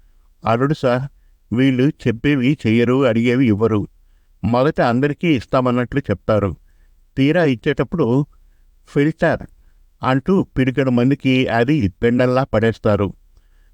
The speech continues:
తమ పబ్బాలకు ప్రజల్ని పంచుకుంటారు. వీళ్ళు మారరు, మనం ఆగం." సుందరం చిరాకవుతున్నాడు. అతన్ని చూశాడే తప్ప శేషగిరి ఏమీ అనలేదు.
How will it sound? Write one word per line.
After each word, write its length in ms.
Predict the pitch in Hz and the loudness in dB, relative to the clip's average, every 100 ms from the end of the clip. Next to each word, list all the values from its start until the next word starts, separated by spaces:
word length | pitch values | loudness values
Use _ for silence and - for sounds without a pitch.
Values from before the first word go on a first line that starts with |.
| _ - | _ -4
తమ 300 | 139 135 107 - | 0 0 -2 -2
పబ్బాలకు 600 | 117 113 156 160 - 131 | -2 0 0 0 -2 -2
ప్రజల్ని 440 | - 113 117 135 123 | 0 0 0 -2 0
పంచుకుంటారు. 720 | 110 110 - 117 107 101 92 - _ - | -2 -2 -2 0 0 0 -2 -6 _ -4
వీళ్ళు 380 | 117 127 120 127 | 0 0 2 0
మారరు, 600 | 135 110 110 117 117 127 - _ _ - | 2 2 2 2 2 -2 -6 _ _ -4
మనం 380 | 107 117 156 107 - - | 0 0 0 -2 -6 -4
ఆగం." 380 | 107 107 104 82 - _ _ _ _ _ _ _ _ - | -2 0 0 -2 -10 _ _ _ _ _ _ _ _ -8
సుందరం 560 | - 131 143 156 151 | 0 2 2 0 -2
చిరాకవుతున్నాడు. 1000 | 85 - 120 - - 104 110 104 101 101 85 - _ _ _ - - - | -4 -4 0 0 0 -2 0 0 0 -2 -6 -16 _ _ _ -20 -12 -4
అతన్ని 440 | 131 151 143 123 - | -2 0 0 0 -2
చూశాడే 380 | 135 175 165 180 | -2 0 0 0
తప్ప 420 | 131 117 110 127 | -2 0 0 0
శేషగిరి 500 | - 117 117 135 127 | -2 -2 0 0 2
ఏమీ 240 | 113 120 | 2 2
అనలేదు. 460 | 113 110 110 101 | 2 2 2 2